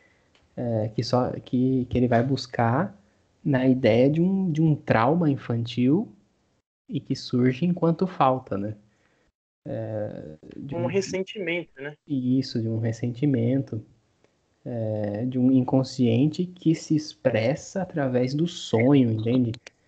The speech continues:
Speaker 1: Então, de pensamentos que você tem guardados ali, que você, quando sonha, você com seu, seu inconsciente libera isso e tal. Ah, Deleuze e Guattari vão dizer que o, o próprio desejo, ele é,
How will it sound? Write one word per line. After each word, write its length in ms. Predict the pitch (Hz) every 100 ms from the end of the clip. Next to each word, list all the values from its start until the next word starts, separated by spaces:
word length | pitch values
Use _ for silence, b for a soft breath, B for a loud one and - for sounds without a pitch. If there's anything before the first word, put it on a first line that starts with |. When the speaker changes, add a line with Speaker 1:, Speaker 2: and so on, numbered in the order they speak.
| b _
Speaker 1:
Então, 380 | - 117 117 110
de 220 | - 127
pensamentos 920 | 113 120 123 135 123 113 143 160 151
que 80 | -
você 240 | 131 -
tem 240 | 131 131 135
guardados 880 | 131 120 120 107 104 147 143 120 113
ali, 380 | 110 123 160
que 180 | 160 151
você, 300 | 156 147 -
quando 220 | 135 135
sonha, 520 | 123 - 120 120 156 151
você 140 | 131
com 140 | -
seu, 280 | 120 - 123
seu 340 | - - - 120
inconsciente 800 | 117 123 - 120 117 135 147
libera 420 | 123 113 110 117 113
isso 320 | 113 117 117
e 40 |
tal. 280 | 113 101 - b b b b b _ _
Ah, 380 | 143 123 117 110 - 170
Deleuze 380 | 139 117 117
e 40 | 127
Guattari 460 | 117 123 110 117
vão 200 | 135 156
dizer 280 | 185 139 131
que 500 | 135 190 214 240 185 - _ _ _ - _ _ _ _ _ _ _ _ _ _
o, 800 | 123 117 123 139 - - - - - _ _
o 360 | - - - -
próprio 320 | - 127 -
desejo, 640 | 185 165 127 120 123 156 240
ele 180 | 269 165
é, 260 | 151 190